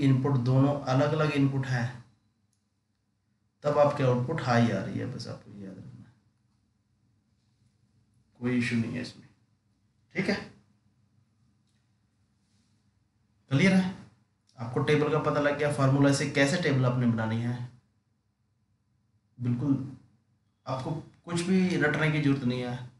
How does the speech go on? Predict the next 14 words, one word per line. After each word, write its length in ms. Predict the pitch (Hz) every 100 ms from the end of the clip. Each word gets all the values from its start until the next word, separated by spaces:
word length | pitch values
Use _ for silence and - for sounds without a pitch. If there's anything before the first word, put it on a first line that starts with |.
| _
Concept 360 | 127 123 156 -
से 100 | 151
चलो 220 | 135 131
आप 180 | 131 131 131
ये 180 | 143 156 -
पूरा 140 | 127 123
complete 380 | 120 123 135 127
कर 100 | 110
जाओगे। 380 | 101 113 156 - _ _ _ _ _ _ _ _ _ _ _ _ _ _ _ _ _
The 100 | 127 123
next 260 | 135 -
is 160 | 190 185 - - - _ _ -
X 280 | 127 127 139
node, 320 | 127 110